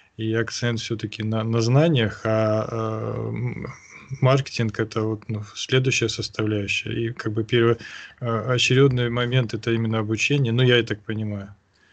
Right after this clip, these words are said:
А, поэтому, ну, я не знаю, вот, э, точка касается меня, да, я не делал такой акцент, когда я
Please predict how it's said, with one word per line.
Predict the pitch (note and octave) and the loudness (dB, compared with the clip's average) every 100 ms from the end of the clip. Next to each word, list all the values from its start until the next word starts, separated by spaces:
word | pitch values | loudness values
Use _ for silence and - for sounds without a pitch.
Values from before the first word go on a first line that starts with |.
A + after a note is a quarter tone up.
| _ - - _ - | _ -20 -20 _ -12
А, | A2 A2 G#2 G#2 | -8 -6 -8 -8
поэтому, | A2 A2 G#2+ A2+ A2 G#2+ G#2+ - _ - - _ _ _ _ _ _ - - - - | -4 -4 -4 -4 -2 -4 -6 -12 _ -20 -20 _ _ _ _ _ _ -20 -20 -20 -4
ну, | B2+ C3+ C3+ - - C#3+ | 4 6 4 0 -12 -6
я | C#3 C#3 | 2 4
не | D#3 | 4
знаю, | D#3 F#3 F#3 | 2 2 4
вот, | C#3+ C#3 - | 4 2 -2
э, | C3+ A#2 | -8 -6
точка | A#2 B2 - | -4 -4 -6
касается | - A#2+ C3+ G#2 B2 | -6 -2 -2 -2 -2
меня, | C3 C#3+ E3+ C#3+ | 2 2 2 2
да, | A#2+ | 2
я | A#2 C3 C3+ C3 | 4 2 2 2
не | B2+ B2+ | 0 0
делал | C#3 D3+ C3 | 4 6 4
такой | A#2+ A#2 A2+ | 0 -2 -2
акцент, | A2 - A2+ G#2+ - - G#2 | -2 -4 -4 -4 -12 -16 -16
когда | - G#2 G#2 G#2+ | -14 -12 -8 -8
я | G#2+ G#2 | -6 -8